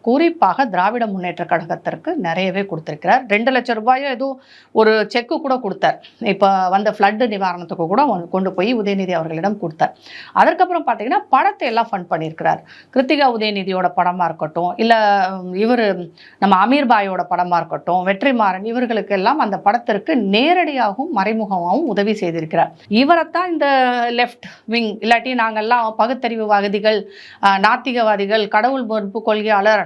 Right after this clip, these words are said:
நாங்கெல்லாம் ச-, சமூக நீதியை பத்தி பேசுறவங்க அப்படின்றவங்க எல்லாம் அவர்கிட்ட போய் சம்பா-, அவருடைய உதவியை வந்து நாடி இருப்பவர்களாக தான் இருந்தது. அமீரை பொறுத்த வரைக்கும் பார்த்தீங்கன்னா,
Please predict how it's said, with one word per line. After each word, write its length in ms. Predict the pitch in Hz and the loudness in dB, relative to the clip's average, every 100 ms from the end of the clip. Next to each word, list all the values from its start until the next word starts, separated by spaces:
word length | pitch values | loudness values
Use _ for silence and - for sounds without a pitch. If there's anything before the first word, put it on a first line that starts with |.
| 190 | -2
நாங்கெல்லாம் 480 | 208 226 226 240 226 196 196 | -4 -4 0 0 0 -4 -2
ச-, 460 | 202 190 190 180 175 | -2 -2 -4 -6 0
சமூக 260 | 202 262 294 254 | 2 2 2 0
நீதியை 220 | 220 214 | 0 -2
பத்தி 220 | 196 190 220 208 | -2 -2 -2 0
பேசுறவங்க 460 | 214 214 190 190 196 | 0 0 0 2 0
அப்படின்றவங்க 500 | 190 196 196 185 180 190 | 0 -6 -6 -6 -6 0
எல்லாம் 240 | 254 349 180 | 0 2 0
அவர்கிட்ட 420 | 196 202 208 254 247 | -2 -4 -4 -4 -2
போய் 160 | 196 277 208 | -4 -2 -4
சம்பா-, 260 | 185 196 190 - - - - 180 | 0 2 0 -8 -20 -20 0 2
அவருடைய 360 | 262 277 240 202 | 2 0 -2 -2
உதவியை 400 | 220 226 214 196 180 | -4 -4 -4 -4 -2
வந்து 160 | 254 208 | 0 2
நாடி 200 | 190 226 226 | 2 2 -2
இருப்பவர்களாக 600 | 208 185 160 170 170 180 | -4 -4 0 -2 -2 0
தான் 140 | 214 233 180 | 0 2 0
இருந்தது. 340 | 202 185 165 - - - | 0 0 -4 -10 -16 -2
அமீரை 260 | 165 254 370 349 | 2 4 2 0
பொறுத்த 240 | 285 254 214 | -2 0 0
வரைக்கும் 320 | 196 202 226 | 0 -2 -4
பார்த்தீங்கன்னா, 460 | 190 185 165 160 262 | -4 -4 -6 0 0